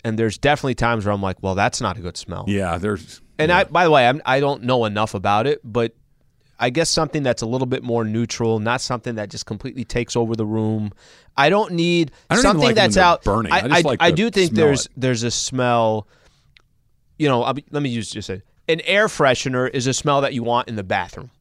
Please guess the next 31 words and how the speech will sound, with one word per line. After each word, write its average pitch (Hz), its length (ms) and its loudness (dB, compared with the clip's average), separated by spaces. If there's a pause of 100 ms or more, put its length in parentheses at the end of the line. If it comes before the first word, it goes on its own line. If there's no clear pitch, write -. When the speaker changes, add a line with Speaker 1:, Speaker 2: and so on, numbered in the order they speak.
(180)
Speaker 1:
right? 143 240 2
Like 131 220 -2
Speaker 2:
Well, 165 120 6
Speaker 1:
those 180 140 2
types 175 340 2
of 156 60 0
Speaker 2:
it's - 160 -2
the 147 60 -2
Speaker 1:
smells. 131 520 4
Speaker 2:
alternative, 131 460 -2
yes. 120 320 -2
Speaker 1:
I 175 140 4
don't 196 200 2
need 170 260 2
that 165 400 6
all 160 240 6
around 143 240 4
the 127 80 2
house 131 280 2
as 110 140 -4
well. 113 260 2
It's - 160 -6
like, 107 140 -2
'cause 120 140 0
Speaker 2:
Yeah. 110 80 -4
Speaker 1:
you're 107 100 -2
associating 98 580 -2
with 143 140 -12
that, 101 80 -2
Speaker 2:
Yeah. 87 120 -2
Speaker 1:
so. - 220 -10